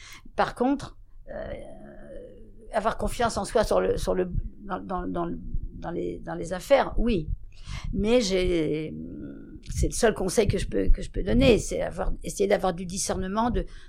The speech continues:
de savoir si la personne qui est en face de vous vous aime vraiment et vous, est bienveillante et vous apporte, euh, ce que vous méritez, euh, en échange de ce que vous donnez. C'est, c'est, c'est, c'est là où moi j'ai été négligente.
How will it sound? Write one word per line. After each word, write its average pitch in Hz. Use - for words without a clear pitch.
de 196
savoir 180
si -
la 185
personne 202
qui -
est 175
en 240
face 190
de 175
vous 208
vous 175
aime 196
vraiment 190
et 196
vous, 175
est 180
bienveillante 190
et 180
vous 170
apporte, -
euh, 82
ce -
que 185
vous 175
méritez, 190
euh, 175
en 185
échange 185
de 175
ce 160
que 202
vous 180
donnez. 220
C'est, -
c'est, -
c'est, -
c'est 190
là 226
où 190
moi 185
j'ai 180
été 175
négligente. 165